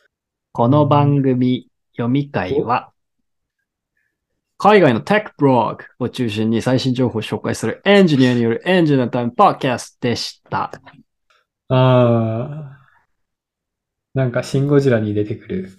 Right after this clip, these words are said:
Speaker 2: 女の人みたいな。<laughs>
Speaker 1: はい。行きましょう。
Speaker 2: はい。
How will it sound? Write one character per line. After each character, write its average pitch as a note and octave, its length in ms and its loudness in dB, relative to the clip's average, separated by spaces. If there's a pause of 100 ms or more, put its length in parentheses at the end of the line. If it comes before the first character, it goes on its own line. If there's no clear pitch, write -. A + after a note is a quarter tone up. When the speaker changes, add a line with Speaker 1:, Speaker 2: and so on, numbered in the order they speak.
(240)
Speaker 2:
女 A#2 260 0
の A#2 100 0
人 A2+ 180 -6
み G2 120 -8
た - 80 -14
い - 100 -20 (840)
な。 - 80 -6 (2000)
<laughs> A#2+ 80 2
Speaker 1:
は C3 120 8
い。 D3 180 4 (680)
行 C#3+ 80 -2
き C#3 40 2
ま C3 80 2
し A#2 60 0
ょ B2 40 4
う。 - 40 2
Speaker 2:
は A2 140 0
い。 A#2 200 -4